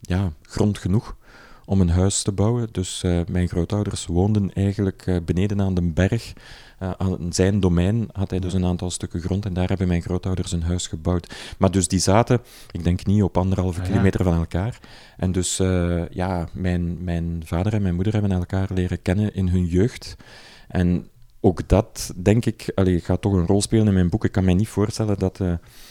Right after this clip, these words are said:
Speaker 1: de zoon van een bevrijdingssoldaat en de dochter van een collaborateur, als die iets met elkaar begonnen te hebben in, laat ons zeggen, de, de, de jaren,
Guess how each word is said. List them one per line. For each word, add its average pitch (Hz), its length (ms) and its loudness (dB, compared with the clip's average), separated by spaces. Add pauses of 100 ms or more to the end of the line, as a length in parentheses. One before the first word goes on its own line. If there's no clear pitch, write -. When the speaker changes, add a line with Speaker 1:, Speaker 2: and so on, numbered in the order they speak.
(280)
Speaker 1:
de 92 180 -4
zoon 104 380 4
van 98 140 2
een 90 380 0
bevrijdingssoldaat 104 880 0
en 90 140 -6
de 85 120 -4
dochter 107 320 -2
van 101 80 2
een 95 80 -2
collaborateur, 95 640 0
als 92 180 -4
die 101 220 0 (480)
iets - 180 -2
met 98 120 2
elkaar 101 380 0
begonnen 98 320 0
te - 80 -2
hebben 98 440 0
in, 92 420 0
laat 92 200 -4
ons 90 140 -6
zeggen, 98 480 -2
de, 90 340 -2
de, 87 340 -2 (220)
de 95 180 -6
jaren, 90 600 -2